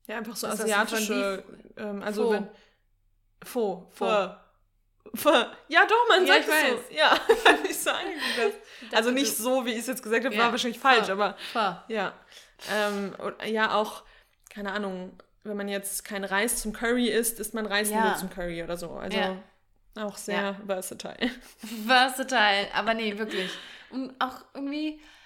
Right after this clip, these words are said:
Speaker 2: ich finde, es ist nochmal was anderes als normale Nudeln und
Speaker 1: Liegt
Speaker 2: es ist was anderes als Reis.
Speaker 1: Genau, und weil das liegt nicht so,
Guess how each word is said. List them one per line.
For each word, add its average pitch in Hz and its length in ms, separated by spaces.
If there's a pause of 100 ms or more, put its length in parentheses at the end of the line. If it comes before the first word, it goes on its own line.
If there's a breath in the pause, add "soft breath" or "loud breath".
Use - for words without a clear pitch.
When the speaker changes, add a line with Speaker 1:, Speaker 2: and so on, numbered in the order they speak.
(600 loud breath)
Speaker 2:
ich 220 140
finde, 302 220
es 269 100
ist 277 140
nochmal 277 300
was 226 180
anderes 277 400
als 220 180
normale 254 460
Nudeln 220 440
und 240 140
Speaker 1:
Liegt 302 120
Speaker 2:
es - 80
ist 262 40
was 226 140
anderes 285 340
als 254 280
Reis. 180 420
Speaker 1:
Genau, 247 420
und 269 220
weil 247 200
das 233 220
liegt 330 240
nicht 302 160
so, 269 120